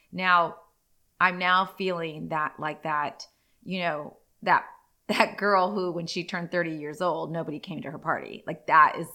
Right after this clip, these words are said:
what, exactly what I'm feeling like. Like, I'm feeling very rejected from my own church. And then finally, I get a call from the church,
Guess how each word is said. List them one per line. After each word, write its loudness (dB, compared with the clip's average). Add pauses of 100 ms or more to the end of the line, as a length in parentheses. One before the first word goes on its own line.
(100)
what, -6
exactly -4
what -6
I'm -10
feeling -10
like. -10
Like, -10 (280)
I'm -2
feeling -8 (340)
very 2
rejected -6 (100)
from -4
my -8
own -8
church. -14 (540)
And 2
then -2
finally, -2
I -4
get -4
a -8
call 6
from -2
the -8
church, -12